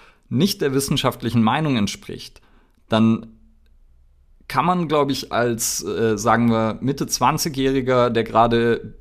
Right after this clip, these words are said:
Physiotherapie studiert und evidence-based arbeitet, nicht sagen, „Ja, das stimmt nicht, weil es gibt keine Evidenz dafür.“ Und das ist so, wo das gefährlich wird, weil man halt, wenn man anfängt, dann, ähm, das zu nutzen, um Dinge sozusagen auszuschließen oder um eben so Argumente zu gewinnen oder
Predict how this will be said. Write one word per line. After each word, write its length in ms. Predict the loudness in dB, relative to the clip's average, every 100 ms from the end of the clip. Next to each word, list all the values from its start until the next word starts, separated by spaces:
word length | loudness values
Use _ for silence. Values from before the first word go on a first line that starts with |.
| -20 -20 -14
Physiotherapie 840 | -6 -2 -2 0 0 0 -2 -6
studiert 460 | -4 -4 2 2 4
und 160 | -2
evidence-based 840 | -2 -4 0 0 0 -2 -2 -2 -2
arbeitet, 540 | 0 0 -2 -4 -2
nicht 300 | -2 -2 -8
sagen, 360 | -4 0 2 4
„Ja, 220 | 4 4
das 180 | 2 -2
stimmt 340 | -2 -2 -2
nicht, 200 | -8 -2
weil 140 | 0 0
es 140 | -2
gibt 180 | -6 -4
keine 240 | 0 0
Evidenz 480 | -2 -4 -2 -2 -2
dafür.“ 400 | -10 -12 -12 -14 -18 _ -20 -20 -12
Und 160 | -2 0
das 160 | 0 0
ist 120 | -2
so, 140 | 0
wo 80 | 2
das 180 | 2 0
gefährlich 520 | -4 0 0 0 -6
wird, 260 | -12 -6 0
weil 120 | 4
man 160 | 6 4
halt, 240 | 2 -2 -12 -20 -20 _ -4
wenn 220 | 2 4
man 140 | 4
anfängt, 600 | 2 0 -2 -4 -6 -2
dann, 420 | 0 2 0 -2 -2
ähm, 300 | 2 2 2
das 260 | 0 0 0
zu 120 | 2
nutzen, 500 | 4 2 -2 -4 -2
um 520 | 0 2 2 0 -4
Dinge 520 | -2 2 2 2 0 -2
sozusagen 400 | -6 -4 -4 -2
auszuschließen 1000 | -4 -4 -8 -8 -8 -4 -2 0 0 0
oder 500 | 0 2 0 -2 0
um 160 | 0
eben 500 | 2 2 4 2 0 -6
so 300 | -2 -2 0
Argumente 580 | 0 2 2 0 0 -4
zu 180 | -4
gewinnen 480 | -4 0 2 4 2
oder 380 | 2 0 -2